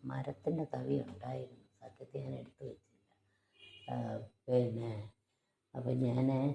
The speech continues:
സ്റ്റീൽ തന്നെ ഉപയോഗിക്കുകയാണ് കേട്ടോ. എന്തായാലും എല്ലാവരും ചെയ്യുന്ന പോലെ അല്ലല്ലോ ഇത്, അതുകൊണ്ട് പിന്നെ ഇനി നോക്കട്ടെ.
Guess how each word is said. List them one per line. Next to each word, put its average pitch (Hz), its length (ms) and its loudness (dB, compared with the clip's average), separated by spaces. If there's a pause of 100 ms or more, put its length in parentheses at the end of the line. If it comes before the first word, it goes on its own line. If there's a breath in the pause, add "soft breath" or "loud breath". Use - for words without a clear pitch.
(160)
സ്റ്റീൽ 139 360 4 (120)
തന്നെ 131 240 4 (100)
ഉപയോഗിക്കുകയാണ് 131 760 -2
കേട്ടോ. - 240 -6 (500 soft breath)
എന്തായാലും 143 760 12 (380 loud breath)
എല്ലാവരും 131 400 10
ചെയ്യുന്ന 139 280 10
പോലെ 143 180 10
അല്ലല്ലോ 139 320 4 (200)
ഇത്, 95 240 -8
അതുകൊണ്ട് 107 380 -10
പിന്നെ 123 240 2 (640)
ഇനി 127 180 6 (380)
നോക്കട്ടെ. 123 480 6